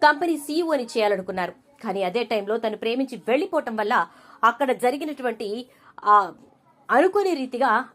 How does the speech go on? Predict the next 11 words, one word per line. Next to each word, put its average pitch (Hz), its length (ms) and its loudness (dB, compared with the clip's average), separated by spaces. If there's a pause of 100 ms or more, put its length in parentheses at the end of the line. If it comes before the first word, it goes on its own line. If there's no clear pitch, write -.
రాజ్ 226 460 2 (280)
ఫారిన్ 339 360 6
నుంచి 254 220 -4
వచ్చి 208 380 -4
సీఈఓ 254 340 -4
అవ్వాల్సిన 220 380 0
పరిస్థితి 190 440 -6
వచ్చింది. 175 400 -12 (420)
ఇక 180 140 -6
దాంతో 208 340 0
ఒక్కసారిగా 214 600 0